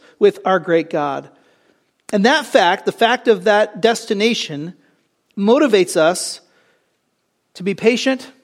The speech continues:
and to persevere today. I don't know what you're facing specifically in your life this week,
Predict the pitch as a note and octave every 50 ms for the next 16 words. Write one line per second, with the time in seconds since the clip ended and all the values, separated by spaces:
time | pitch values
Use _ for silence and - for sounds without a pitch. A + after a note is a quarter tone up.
0 | _ _ - - F#3 - F#3+ F3+ - G3+ G3+ G3 G3+ - G#3 F3+ F#3+ F#3 F3 E3
1 | E3 E3 D#3+ E3 - - _ _ _ - - D#3+ D3+ C#3+ C3+ C3 C3+ C#3 - _
2 | _ _ _ _ _ _ _ _ _ _ _ _ _ _ _ _ _ _ _ _
3 | _ _ _ _ _ _ _ - F#3+ G#3+ A3+ A#3+ A#3+ A#3+ B3 A#3 A3 G3+ F#3 -
4 | - A3 A3 G#3+ - - B3 B3 C4 C#4+ - - - - - - G3+ - - B3
5 | B3 A#3+ A3+ A#3+ B3 A#3+ G3 F#3 F#3 G3+ G#3+ A3 G#3+ G3 G#3 A3+ A3 - B3 G#3+
6 | - - G3+ A3 C4 C#4 C#4 -